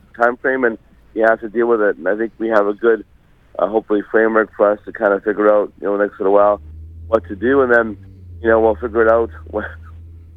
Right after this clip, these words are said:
It's, it's gonna be legalized next July, so I guess we have no choice but to go through this process and then figure out kind of the, uh, the kinks in, in the works, uh,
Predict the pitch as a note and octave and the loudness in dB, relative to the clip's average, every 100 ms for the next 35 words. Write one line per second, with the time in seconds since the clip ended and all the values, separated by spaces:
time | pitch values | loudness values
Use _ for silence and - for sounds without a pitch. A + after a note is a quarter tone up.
0 | - A#2+ F#2 G#2+ - A2+ - C3+ A#2+ B2+ | -12 -4 0 0 -2 -4 0 2 2 4
1 | A#2 A2 G#2+ A2 - G#2+ A2 A2+ G2 - | 4 4 0 -4 -2 2 4 4 0 -4
2 | G#2 - - - - G#2 A#2+ A#2 A2+ A2+ | -6 -6 -20 -20 -12 0 0 0 -2 0
3 | G#2+ G#2+ G#2+ A#2+ A#2 - G2+ G#2 G2 - | 0 -4 -2 0 0 -2 -2 0 0 -2
4 | - - - A#2+ A#2 A2+ G#2+ - G#2 A2 | -20 -10 -2 -2 0 -2 0 2 2 2
5 | A2+ G#2+ G#2+ G#2 G2+ - G2+ A2 A2 G#2 | 0 0 0 -6 -6 -6 0 2 2 0
6 | _ - _ _ - G#2+ G2+ G2 G#2 G2+ | _ -20 _ _ 0 2 2 0 0 0
7 | F#2+ F#2+ - B2 A2+ - G#2 G2+ G2+ G#2 | 0 -2 -4 -4 -4 -2 0 0 0 -2
8 | - G#2 G2+ A2 G2 - G#2+ | 0 2 2 2 0 0 2